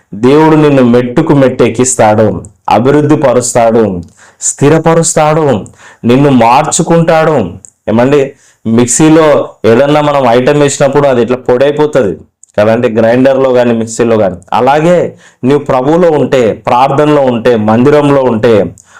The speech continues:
ఒక రూపాంతరపరచబడిన వ్యక్తిగా మార్చబడతావు కదండి. ఒక సీతాకోక చిలుక, అది సీతాకోక చిలుకకు ముందు పూమా దశలో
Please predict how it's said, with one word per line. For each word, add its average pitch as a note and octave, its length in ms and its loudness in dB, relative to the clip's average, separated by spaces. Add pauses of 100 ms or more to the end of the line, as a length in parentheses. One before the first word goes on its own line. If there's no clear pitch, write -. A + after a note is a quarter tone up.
(180)
ఒక A#2+ 120 0
రూపాంతరపరచబడిన D#3 1300 0
వ్యక్తిగా C#3 400 0
మార్చబడతావు A2+ 1300 2 (520)
కదండి. B2 440 0 (340)
ఒక A2 120 -4
సీతాకోక D3 580 -2
చిలుక, C#3+ 380 -2 (340)
అది A2 200 0
సీతాకోక C#3+ 560 -2
చిలుకకు C3+ 380 -2
ముందు C3+ 540 2 (460)
పూమా D3+ 340 2
దశలో C#3 520 -2